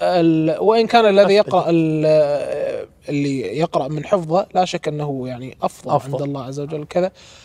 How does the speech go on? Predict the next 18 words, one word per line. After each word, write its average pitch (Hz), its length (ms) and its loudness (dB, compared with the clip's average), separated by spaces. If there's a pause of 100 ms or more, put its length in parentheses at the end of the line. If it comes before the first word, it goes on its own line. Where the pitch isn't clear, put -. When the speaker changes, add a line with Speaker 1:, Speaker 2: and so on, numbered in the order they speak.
(180)
Speaker 1:
ولكن 202 640 2 (840)
أيضًا 254 400 6
أنت 233 140 2
لست 254 260 6
محروما 240 500 6
من 202 80 0
الأجر 202 480 2
وأنت 180 240 -2
تقرأ 190 340 0
من 175 160 0
المصحف، - 520 -6 (1160)
وربما 190 720 4
ييسر 208 520 4
الله 190 200 6
عز 170 260 0
وجل 175 360 2
لك 196 180 -2
الحفظ - 420 -6